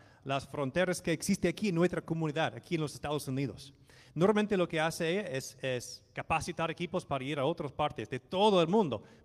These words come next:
Pero este año, en que no pueden mandar ningún equipo fuera de los estados, ella va a hacer lo mismo aquí con personas de iglesias aquí para formar misioneros a las personas en nuestros vecindarios.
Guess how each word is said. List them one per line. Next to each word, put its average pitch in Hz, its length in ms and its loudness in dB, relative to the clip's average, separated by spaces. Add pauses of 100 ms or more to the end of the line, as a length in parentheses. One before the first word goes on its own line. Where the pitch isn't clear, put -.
Pero 165 220 2
este 214 240 2
año, 208 200 4
en 185 60 4
que 156 140 0
no 156 160 0
pueden 147 500 -2
mandar 147 540 -2
ningún 135 580 -4
equipo 165 460 -8
fuera 151 240 -6
de 156 100 0
los 147 180 -2
estados, 151 480 -2 (520)
ella 254 220 2
va 208 160 -2
a - 20 -4
hacer 208 200 -6
lo 175 140 0
mismo 254 540 -4 (420)
aquí 180 640 -6 (140)
con 147 160 -4
personas 170 440 -4
de 170 80 -4
iglesias 185 440 -2
aquí 208 340 -2 (300)
para 156 180 2
formar 160 500 0
misioneros 170 840 -4 (160)
a 139 140 -6
las 147 140 -6
personas 175 600 -6
en 143 200 -2
nuestros 147 500 0
vecindarios. 120 920 -4